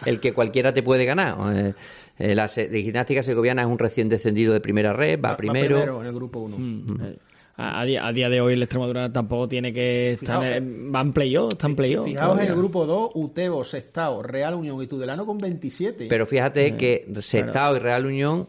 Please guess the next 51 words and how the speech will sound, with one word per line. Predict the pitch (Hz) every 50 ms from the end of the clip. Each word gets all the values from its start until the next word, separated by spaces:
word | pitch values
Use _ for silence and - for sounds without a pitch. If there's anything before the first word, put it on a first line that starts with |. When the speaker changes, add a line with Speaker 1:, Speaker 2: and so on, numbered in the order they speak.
| -
Speaker 1:
eh, | - 117 120 120 120 120 120 120 117 117 113 - - -
son | - - 127 127 135
recién | 143 143 - - 139 127 120
Speaker 3:
Son | 123 117
Speaker 1:
descendidos, | 98 - 117 104 104 120 160 202 180 120 98 95 - 127
Speaker 3:
de | 113 104 101 85 - -
Speaker 1:
¿vale? | 104 113 135 147
Y | - 139 131
Utebo | 120 113 - 123 131 147
jugó | 147 147 139 151 147
playoff | 143 135 135 135
el | 131 135
año | 131 135
pasado, | 127 - 123 - 208 202
o | 156
sea, | - - -
to-, | - - -
hay | - 143 156
una | 170 180 170
normalidad, | 170 160 147 135 139 131 123 110 107 117 127 117 104
digamos, | 107 104 98 95 98 101
dentro | 101 104 113 104 - 131
de | 120 123 123 117 - - - - _
los | - 127 120 113
resultados, | 110 117 104 - 104 95 - 120 113 101 90
cosa | - - 113 - 135 123
que | 123 131
no | 123
hay | 117 120 123
en | 127
el | 120 113 104
grupo | 107 107 107 117 117
nuestro, | 113 113 127 120 - 170 147
que | -
es | 104
una | 107 110
auténtica | 110 104 107 107 104 117 113 120
locura. | 117 113 - 131 151 156 117 107 - - - - - _
Cada | - 101 104 101 101 -
partido, | 98 92 90 - 104 113 113 120 127 131 127 123
cada | 123 123 123 120
jornada | 117 120 120 117 120 123 131 143
hay | 139 135
resultados | 127 123 110 120 120 107 - 117 120 -
sorprendentes, | - 139 - 123 107 104 120 156 160 - 107 82
y | 85 110
en | 104
el | 101 95
grupo | 95 101 107 101 - 120 120 127 123 113 113 113
tres, | - - 147 165
Speaker 3:
Igual. | 175 - 131 120 117 127 180 -